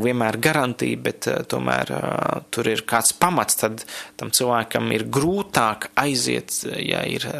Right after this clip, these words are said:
derība slēgta. Un ja viņš to ir pareizi, protams, saprats, ko viņš ir slēdzis, kādas attiecības.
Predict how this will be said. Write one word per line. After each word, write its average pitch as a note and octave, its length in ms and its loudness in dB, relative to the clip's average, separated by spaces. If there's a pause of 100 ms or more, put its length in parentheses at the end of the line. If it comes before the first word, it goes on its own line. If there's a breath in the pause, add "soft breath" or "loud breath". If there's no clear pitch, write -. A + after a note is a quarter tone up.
derība B2 400 0
slēgta. - 560 -2
Un B2 160 -8
ja - 80 -4
viņš - 160 -2
to - 80 -2
ir - 80 -6
pareizi, - 480 -2
protams, - 240 -2
saprats, - 420 0
ko - 220 -4
viņš - 240 -2
ir - 80 -10 (580 loud breath)
slēdzis, C#3 540 0
kādas - 300 2
attiecības. - 560 -4